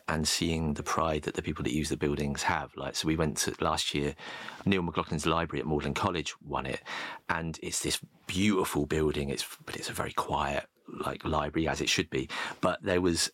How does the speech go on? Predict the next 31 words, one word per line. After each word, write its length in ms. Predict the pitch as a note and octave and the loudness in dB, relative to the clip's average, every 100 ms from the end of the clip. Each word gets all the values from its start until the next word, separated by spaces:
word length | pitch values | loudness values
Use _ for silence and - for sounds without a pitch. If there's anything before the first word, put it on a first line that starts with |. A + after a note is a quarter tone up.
| _ | _
A 200 | - F#2+ | 0 0
four 320 | F2+ - F2+ F2+ | 0 2 4 6
laminated 540 | E2+ F2 D2+ D2+ - | 4 2 0 0 0
signs, 640 | - E2+ D#2 C2 C2+ - | 0 0 0 -2 -4 -2
which 160 | - - | -2 0
definitely 340 | F2 - E2 | -2 -2 -4
weren't 220 | E2+ D#2+ | 0 0
architect 460 | D2+ D#2+ - - - | 0 -2 -2 -6 -4
placed, 400 | - D2 - - - - | -4 -4 -4 -6 -8 -4
pinned 320 | - F#2+ F2+ | -2 0 2
up, 240 | E2+ C#2 - - - - - - | 0 0 -8 -12 -12 -12 -10 0
which 200 | G#2+ - | 0 2
were 80 | - | 2
photocopies 720 | A2+ - - F#2 D#2+ D2+ - | 2 0 -4 -8 -6 -6 -4
of 120 | E2 | 0
articles 480 | E2+ F2+ - - D2+ | 2 2 0 -2 0
in 80 | D2+ | 2
the 100 | D2+ | 2
architecture 420 | E2+ - - - | 2 0 -4 -4
press 440 | - - - - - | -6 -6 -4 -4 -2
celebrating 500 | - - F2+ E2 C2+ | 2 2 2 0 -2
the 80 | D#2 | 0
building. 380 | D#2+ D2 C#2 C2 | 2 2 0 -2
And, 160 | C2+ - | -4 -2
and 160 | E2 | 2
there 80 | E2 | 2
was, 240 | E2 E2 - - | 2 0 -4 -6
you 80 | F#2+ | -2
know, 200 | D#2 C#2+ - - | 0 0 -4 -6
people, 400 | - - F2 E2 - - - | -4 0 0 0 -8 -16 -6
the, 140 | F#2 | -6